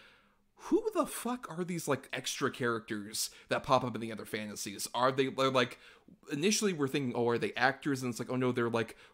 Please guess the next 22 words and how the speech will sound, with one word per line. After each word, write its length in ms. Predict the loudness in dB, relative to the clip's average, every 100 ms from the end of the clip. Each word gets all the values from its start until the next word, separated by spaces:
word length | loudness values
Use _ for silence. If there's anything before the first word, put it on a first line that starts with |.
| -2
weird 360 | 2 4 2 0
monster 460 | -2 -2 -4 -4
mutations 720 | -2 -2 -2 -2 0 0 0
who, 100 | 0
when 180 | 2 4
they 100 | 4
bleed, 380 | 2 0 0 0
it's 140 | -2
like 160 | -4 -4
black 340 | -8 -8 -8
blood." 400 | -2 0 2 -2 -6 _ _ -6
And 140 | 0
then 140 | 2 4
their 200 | 4 4
eyes 380 | 2 4 2 0
just, 220 | -4 0
like, 260 | -2 -2
burst 400 | -2 0 0 -2
and 160 | -2 2
they're, 140 | 2
like, 160 | 2 0
crying 640 | 0 0 0 -2 -4 -8